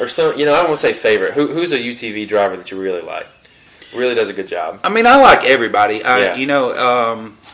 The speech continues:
Speaker 2: you know, I've, I've rode with Timmy since, you know, Timmy was in a four-wheeler. I
Speaker 1: Yeah.
Speaker 2: mean, I've rode with him before, while he was building Fat Girl. You know, it
Speaker 1: Mm-hmm.
Speaker 2: was, we've rode together for many, many years.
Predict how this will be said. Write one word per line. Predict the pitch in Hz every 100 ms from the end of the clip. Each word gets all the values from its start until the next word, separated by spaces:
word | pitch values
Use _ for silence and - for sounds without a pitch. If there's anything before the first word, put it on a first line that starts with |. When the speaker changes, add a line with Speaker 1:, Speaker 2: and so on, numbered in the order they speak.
| _ _ -
Speaker 2:
you | 104
know, | 117
I've, | 117 139 131 139
I've | 139
rode | 123 120
with | 110 -
Timmy | 135 135 120
since, | - 120 113 - - -
you | 123
know, | 120 117
Timmy | 113 131 123
was | 113 110
in | 120 117
a |
four-wheeler. | - 123 110 104 104 110
I |
Speaker 1:
Yeah. | 107 113
Speaker 2:
mean, | 110
I've | 113
rode | 117 117
with | 110 107
him | 120 117 110 - - - -
before, | 127 - 131 127 123 107
while | 120 131 131 123 113
he | 120
was | 120 113
building | 117 120 120 113
Fat | 107 123 123
Girl. | 110 107 104 -
You | 113
know, | 110
it | 113 120
Speaker 1:
Mm-hmm. | 147
Speaker 2:
was, | 147 - - - - - _ -
we've | 120 123
rode | 113 113 113
together | 110 113 110
for | 107
many, | 107 113
many | 110 113 110
years. | 107 113 117 107